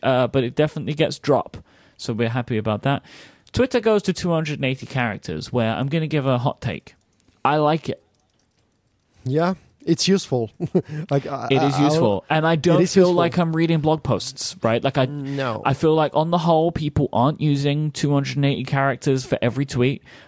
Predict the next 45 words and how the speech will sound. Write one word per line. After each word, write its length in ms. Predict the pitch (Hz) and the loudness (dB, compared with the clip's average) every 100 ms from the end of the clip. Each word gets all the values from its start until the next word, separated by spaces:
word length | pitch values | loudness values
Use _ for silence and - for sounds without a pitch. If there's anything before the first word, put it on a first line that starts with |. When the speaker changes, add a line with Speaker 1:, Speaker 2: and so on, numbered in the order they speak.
| - | 0
Speaker 1:
Most 260 | 131 139 | 0 2
people 300 | - 139 139 | 0 0 2
are 40 | 127 | 0
still 240 | - 127 | 2 -2
keeping 380 | - 139 143 135 | 0 -2 0 0
their, 180 | 131 127 - | 0 0 0
their 120 | 127 | 0
tweets 320 | 123 - 135 | 0 -2 -2
short, 420 | - - 147 156 - - - _ - | -2 0 2 2 -2 -20 -20 _ -2
but 220 | 131 87 _ _ _ _ | 0 0 _ _ _ _
I 160 | 120 131 | 0 0
find 320 | - 143 135 | 2 2 4
myself 680 | 135 131 - 135 143 139 - - | 2 0 2 2 2 -2 -8 0
a 80 | 110 | 2
lot 240 | 113 131 | 2 2
of 80 | 127 | -2
the 60 | 123 | -2
time 340 | 139 135 143 | 0 2 2
being 280 | 127 117 120 | 0 0 0
able 240 | 120 113 | -2 -2
to 140 | - - | -6 -8
explain 500 | - - 139 135 139 | -8 -2 0 0 0
things 480 | 143 131 131 131 120 | -2 -2 -2 -4 -2
and, 200 | 107 104 | -2 -2
and 240 | 113 104 104 | -4 -4 -6
point 280 | - 131 127 - - - | 0 0 0 -6 -16 -8
out 240 | - 131 - | -2 0 2
what 180 | 127 | 0
I 60 | 127 | 2
wanna 220 | 123 123 | 0 0
point 280 | 117 131 127 | -2 -2 -2
out 220 | 113 123 | 0 -2
way 200 | 113 123 135 | 0 -2 -2
easier 640 | - 131 120 107 95 95 - - - | -2 -4 -4 -4 -4 -6 -8 -16 -8
in 120 | 117 | -6
two 200 | 104 107 | -4 -4
eighty. 360 | 98 98 90 113 - _ _ _ - | -4 -6 -10 -12 -16 _ _ _ -10
Speaker 2:
Yeah, 240 | 135 151 | -4 -2
and 100 | 143 | -2
it's 140 | 127 - | -4 -6
useful 280 | 160 165 | -4 -4
when 160 | 147 143 | -2 -2
you 80 | 135 | -2
want 220 | 127 123 | -2 -4
to, 320 | - 123 113 | -4 -4 -4